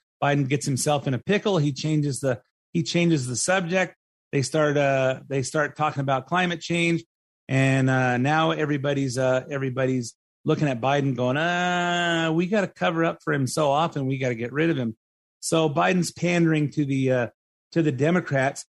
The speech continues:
to make sure, "Hey, I gotta do this and do that because, you know, it's, it's, it's just not looking good for me that they're gonna nominate me again." He won't even be alive in two thousand twenty-four. Uh, not mentally anyway. So in the fallout of the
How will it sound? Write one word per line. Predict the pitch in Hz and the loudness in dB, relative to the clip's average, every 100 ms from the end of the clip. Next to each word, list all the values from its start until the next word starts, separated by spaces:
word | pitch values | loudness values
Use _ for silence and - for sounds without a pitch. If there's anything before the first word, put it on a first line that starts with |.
| _ _ - | _ _ -2
to | |
make | 160 156 | 0 0
sure, | - 170 156 | 0 -2 -2
"Hey, | 143 156 165 156 - | -2 0 0 -2 -6
I | 131 | -2
gotta | 151 | -2
do | 139 151 | 0 0
this | 147 156 - | 2 0 -2
and | 131 | -4
do | 135 | -2
that | 151 143 | -2 -2
because, | 120 - 120 110 _ _ _ _ - | -6 -2 -2 -2 _ _ _ _ 0
you | 131 | 2
know, | 135 | 4
it's, | 127 - - _ _ - | 2 -2 -8 _ _ -6
it's, | 123 - - _ - | -6 -6 -18 _ -10
it's | 127 - | -6 -2
just | 170 - | 0 2
not | 160 160 | 0 0
looking | 151 143 131 | -2 -2 0
good | 143 139 | 0 -2
for | 127 | -2
me | 113 110 95 | 0 0 -4
that | 101 113 | -8 -4
they're | 135 | -4
gonna | 127 120 | -2 -2
nominate | 113 135 139 127 123 | 0 0 0 0 -2
me | 113 107 | -4 -6
again." | 113 117 90 _ _ _ _ | -4 -6 -8 _ _ _ _
He | 208 | -2
won't | 202 185 | 2 2
even | 170 147 131 | 2 0 0
be | 127 | -2
alive | 107 113 117 107 | 0 0 0 -2
in | 98 | -6
two | - 110 | -8 -8
thousand | 107 92 92 | -8 -8 -12
twenty-four. | - 107 92 - 101 - _ _ _ _ _ 117 | -10 -8 -8 -10 -12 -14 _ _ _ _ _ -2
Uh, | 110 110 107 104 107 | 0 2 0 -2 -2
not | 135 147 | -2 -2
mentally | 135 135 110 101 | -4 -2 -4 -4
anyway. | 95 90 92 92 _ _ _ _ _ _ _ _ _ _ - | -6 -10 -14 -18 _ _ _ _ _ _ _ _ _ _ -12
So | - 190 175 165 | -2 2 4 4
in | 160 156 | 2 0
the | 147 | 0
fallout | 190 185 175 165 | 2 2 2 0
of | |
the | 139 | -2